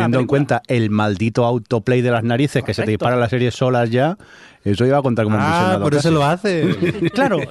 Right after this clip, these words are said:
Speaker 2: yo lo que pasa que de-, dentro de, claro, yo no entiendo tampoco muy bien y por eso quería preguntaros: si Netflix se, se nutre, en este caso, no tanto de las audiencias para hacer publicidad y todo, sino por los suscriptores,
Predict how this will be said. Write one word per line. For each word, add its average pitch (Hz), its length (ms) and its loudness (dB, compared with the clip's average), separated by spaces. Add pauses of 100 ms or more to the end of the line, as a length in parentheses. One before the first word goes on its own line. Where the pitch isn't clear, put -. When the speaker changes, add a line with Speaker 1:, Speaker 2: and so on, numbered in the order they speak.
(200)
Speaker 2:
yo 180 160 2
lo 262 80 -2
que 233 80 -4
pasa 220 180 -2
que 147 320 -4
de-, 147 320 -2
dentro 170 460 -2
de, 170 460 0
claro, 117 180 -16
yo 131 140 -8
no 143 80 -2
entiendo 151 300 0
tampoco 147 380 -2
muy 147 180 -2
bien 165 220 0 (260)
y 147 80 -6
por 131 120 -4
eso 143 140 -2
quería 147 260 0
preguntaros: 143 580 -4 (220)
si - 160 -6
Netflix 220 400 -2
se, 202 320 -2
se - 160 -2
nutre, 156 440 -2
en 131 100 -2
este 147 180 -6
caso, 147 240 -4
no 147 100 -4
tanto 160 240 -2
de 151 100 0
las 147 180 -2
audiencias 135 580 -4 (360)
para 131 180 -2
hacer 123 240 -4
publicidad 143 600 -2
y 139 100 -2
todo, 139 160 -2
sino 131 220 -6
por 123 120 -8
los 127 140 -6
suscriptores, 151 720 -4